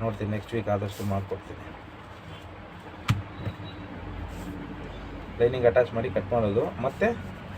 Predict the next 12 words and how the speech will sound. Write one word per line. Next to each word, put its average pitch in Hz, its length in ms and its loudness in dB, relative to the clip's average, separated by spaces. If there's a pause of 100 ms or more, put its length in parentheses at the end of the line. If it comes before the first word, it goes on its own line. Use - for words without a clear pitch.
(260)
ಹೆಂಗೆ 123 200 2
ಅಂತ 117 180 2 (140)
ಸ್ವಲ್ಪ 151 260 0 (100)
ನೀಟಾಗಿ 131 320 4
ಎಕ್ಸ್ಪ್ಲೈನ್ 120 420 4
ಮಾಡ್ಕೊಂಡು 123 460 0
ಮಾಡೋಣ 113 240 2
ಅಂತ 113 160 0
ಇದ್ದೀನಿ, 107 420 0 (680)
ಟೈಮೇ 113 300 0
ಸಿಗ್ತಾ 104 320 -2
ಇಲ್ಲ. 92 100 2